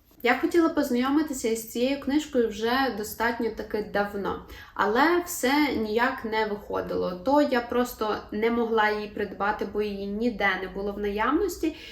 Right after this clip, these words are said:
і я вже частково зневірилася і взагалі задумалася над тим, чи потрібно мені її читати, особливо після значної кількості неоднозначних, чи то радше не надто позитивних відгуків на неї.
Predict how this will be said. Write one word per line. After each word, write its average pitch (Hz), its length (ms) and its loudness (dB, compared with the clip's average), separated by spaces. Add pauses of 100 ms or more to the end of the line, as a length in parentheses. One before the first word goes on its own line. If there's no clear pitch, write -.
(140)
і 226 80 -2
я 262 160 4
вже 247 180 0
частково 233 580 -2
зневірилася 233 840 0
і 214 160 -4
взагалі 226 460 0
задумалася 220 680 0
над 208 180 -6
тим, 269 240 0
чи - 160 -2
потрібно 240 720 0
мені 196 260 -4
її 196 180 -6
читати, 311 500 0 (200)
особливо 240 600 2
після 240 400 -2
значної 226 560 -2
кількості 233 580 -2
неоднозначних, 214 1200 -2
чи 262 140 -4
то 226 140 -2
радше 233 540 0
не 208 80 -2
надто 220 380 -2
позитивних 208 800 -4
відгуків 302 460 0
на 285 120 2
неї. 302 440 2